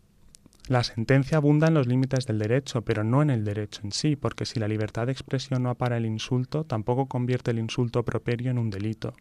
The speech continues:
Los límites del derecho fundamental a la libertad de expresión aparecen consignados en el número cuatro del propio artículo veinte de la Constitución, que ni siquiera la sentencia invoca,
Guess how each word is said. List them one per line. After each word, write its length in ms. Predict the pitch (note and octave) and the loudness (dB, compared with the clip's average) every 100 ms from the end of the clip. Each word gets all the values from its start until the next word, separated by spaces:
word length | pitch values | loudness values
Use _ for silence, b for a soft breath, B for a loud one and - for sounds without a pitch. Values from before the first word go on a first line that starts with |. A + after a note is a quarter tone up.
| _ _ _ - _ _ - - | _ _ _ -20 _ _ -20 -4
Los 220 | C#3+ A2 | 0 2
límites 360 | A#2+ C3 C3+ C#3 | 4 4 4 2
del 140 | C3+ | 2
derecho 320 | C3 B2+ B2+ C3+ | 0 -2 -2 -4
fundamental 640 | C3+ B2 A#2 A2 A2+ C3+ | -2 -2 -2 -4 -2 0
a 60 | B2+ | 0
la 100 | G#2+ | 0
libertad 400 | A2 G#2 - A#2 | -2 -4 -4 -4
de 80 | |
expresión 580 | C#3 - C3 B2+ C3 C#3 | -4 -2 -2 0 -2 0
aparecen 480 | C3 A#2 A2+ A#2 D3 | -2 -2 -2 -2 -2
consignados 640 | C#3 C3+ B2+ A#2+ B2 C3 | -2 -2 -2 0 0 -2
en 60 | B2+ | -2
el 100 | A2 | -2
número 300 | B2 C3+ C3 | 0 0 -2
cuatro 380 | - A#2+ B2+ C3+ | 0 0 2 0
del 120 | A#2 | 0
propio 420 | - - A2+ C3+ | -2 -2 0 0
artículo 440 | A#2 - - B2 G#2+ | 0 -2 -2 -2 0
veinte 300 | A#2+ D3 B2+ | -2 -2 -2
de 80 | |
la 100 | G#2+ | -2
Constitución, 680 | G#2+ A#2 - A#2 A#2+ - C3 | -4 -4 -4 -2 -2 -2 -4
que 100 | C3 | -4
ni 100 | A#2+ | -4
siquiera 340 | - A#2 B2+ C3+ | -4 -4 0 0
la 120 | C#3 | -2
sentencia 480 | C3 A#2 B2 - A2 | -2 -2 -4 -4 -4
invoca, 480 | G#2+ B2 B2+ C3+ | -2 -2 0 -2